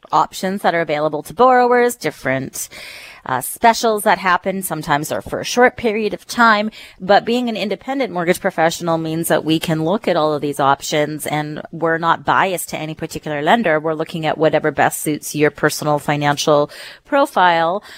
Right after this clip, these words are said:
Um, and so if something better becomes available, we simply obtain it for you and <laughs> let you know as, uh, as the time releases. So it's, it's simple, and that's just one of the many benefits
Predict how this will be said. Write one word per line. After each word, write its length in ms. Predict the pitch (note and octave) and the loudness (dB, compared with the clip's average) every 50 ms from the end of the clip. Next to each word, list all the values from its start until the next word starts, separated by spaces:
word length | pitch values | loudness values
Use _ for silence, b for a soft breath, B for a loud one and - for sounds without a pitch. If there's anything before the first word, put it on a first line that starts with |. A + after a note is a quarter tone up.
| B B B B B | B B B B B
Um, 320 | B D#3 D#3 D3+ D3+ D#3 D#3 - | B -2 0 0 -2 -4 -4 -4
and 200 | E3+ F3 F3 - | -4 -4 -4 -2
so 240 | - - D#3+ D#3 | 2 2 4 4
if 120 | E3 E3+ - | 4 2 0
something 300 | - F3+ D#3 E3+ E3+ D#3+ | -2 -4 -4 -4 0 2
better 220 | D#3+ C#3 D#3+ G3+ | 2 2 2 0
becomes 360 | F3 E3+ - E3+ D3+ D#3 - | -2 -2 0 -2 -2 0 0
available, 600 | F#3+ F3 D#3+ A#2+ A#2 C3+ D3 D3 E3 F3+ G3+ G3+ | -2 0 2 2 2 2 2 4 4 4 4 4
we 100 | D#3 C#3 | 2 0
simply 540 | C#3 - - D3 C#3 C#3 - D#3 D3+ D#3 - | -4 -4 -4 -6 -6 -2 0 2 4 4 4
obtain 340 | - E3 - - C#3+ D3+ G#3 | 2 -2 -2 -2 0 2 2
it 140 | F#3+ - - | 2 2 0
for 160 | - C#3 C3 | -2 -2 0
you 260 | C3 B2+ B2+ - - B B B B B B | 0 0 -2 -4 -6 B B B B B B
and 440 | B E3 E3+ F3 F#3+ F#3+ G3 G#3 F#3 | B -2 2 2 4 4 2 0 0
<laughs> 100 | F3+ F#3+ | 2 2
let 100 | G3+ - | 2 2
you 160 | F#3+ G3 G3 F#3+ | 2 -2 -2 0
know 300 | F#3 F3+ F#3+ F#3+ G3 G3 | 2 4 4 4 4 2
as, 340 | F#3+ F3+ F3 F3 - - | 2 2 0 0 -4 -4
uh, 380 | F3 F3 F3+ F#3 - - - - - - - - - - | 0 2 2 2 2 2 -2 -4 -8 -12 -18 -16 -6 0
as 360 | - F3+ F3+ F3+ F3 - - | 2 4 4 2 2 -4 -10
the 340 | - - - - - F#3 F3 | -12 -12 -12 -10 -8 -6 -4
time 560 | - G3+ F#3 F3+ F3+ F3+ F#3 F3+ F#3 F#3 - | 0 2 2 4 4 2 0 -2 -4 -6 -4
releases. 540 | E3+ E3+ E3+ F#3 C#4+ F#4+ - - D#3+ D3+ - | -2 -2 -2 0 -2 -4 -4 -6 -8 -8 -4
So 260 | - - E3 D#3 D#3 | 0 2 4 4 4
it's, 380 | D#3 D#3+ - - - - - | 2 -2 -4 -8 -14 -10 -6
it's 220 | C#3+ B2 - - - | -6 -6 -6 -6 -6
simple, 560 | - - - - G3 G3 - G3+ F#3 G#3 A3 | -8 -4 -2 -2 -2 0 0 2 2 4 4
and 200 | A3+ F3+ D3+ D#3+ | 4 2 2 2
that's 220 | D3+ D3+ - - - | -2 -2 -4 -4 -6
just 160 | E3+ D#3+ - | -6 -6 -6
one 240 | E3 D3+ D3+ D#3+ E3 | -4 0 0 2 2
of 60 | D#3 | 2
the 120 | D3+ D3 | 2 2
many 260 | C#3 D3+ D3+ D3 D3 C#3 | 0 0 -2 -4 -2 0
benefits 600 | D3+ C#3 C#3+ D3 - D#3+ D#3 - - - - | 0 0 0 0 0 0 0 0 -2 -6 -8